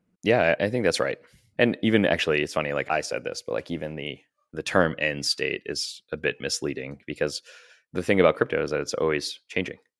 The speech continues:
<laughs> And so as new tech gets built, new opportunities arise, the ecosystem, the users are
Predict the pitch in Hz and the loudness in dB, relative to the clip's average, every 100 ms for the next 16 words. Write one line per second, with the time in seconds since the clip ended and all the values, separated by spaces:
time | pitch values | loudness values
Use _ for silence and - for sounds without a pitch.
0 | _ - - 151 131 143 120 101 123 98 | _ -6 -2 0 2 2 4 4 4 2
1 | - - - - - - 87 92 90 90 | 0 -12 -12 -14 -6 0 0 2 4 4
2 | - 87 - - 76 - 110 92 87 85 | 4 2 2 -2 0 6 8 8 4 -4
3 | - - - - 113 98 90 85 85 - | -2 -4 -4 0 2 2 2 2 0 -4
4 | - 85 82 80 80 78 76 - 82 85 | -2 2 4 4 4 0 -4 -6 -6 -4
5 | - - 78 - 76 73 73 76 73 71 | -2 -2 -2 -2 -4 -4 -8 -6 -4 -6
6 | 71 69 67 | -4 -4 -6